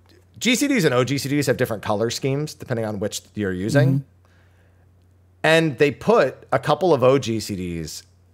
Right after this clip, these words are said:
Speaker 1: after the combos, and it made it look like they were adding finishers, like, at a glance,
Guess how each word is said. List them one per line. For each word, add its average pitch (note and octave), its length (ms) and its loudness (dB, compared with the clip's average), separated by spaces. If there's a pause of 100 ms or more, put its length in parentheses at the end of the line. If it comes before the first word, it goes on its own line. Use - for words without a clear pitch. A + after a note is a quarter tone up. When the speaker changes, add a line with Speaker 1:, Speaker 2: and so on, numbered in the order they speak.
(220)
Speaker 1:
after C#3 400 0
the G#2 100 -2
combos, D#3 800 0 (420)
and C#3 100 0
it B2+ 80 0
made D3 160 4
it D3+ 160 2
look C3+ 220 2
like B2+ 180 2
they B2+ 100 4
were A2 120 4
adding G#2+ 320 0
finishers, G2 720 -2
like, G2+ 160 -4
at G#2+ 160 -2
a G2 40 -6
glance, F2+ 680 -8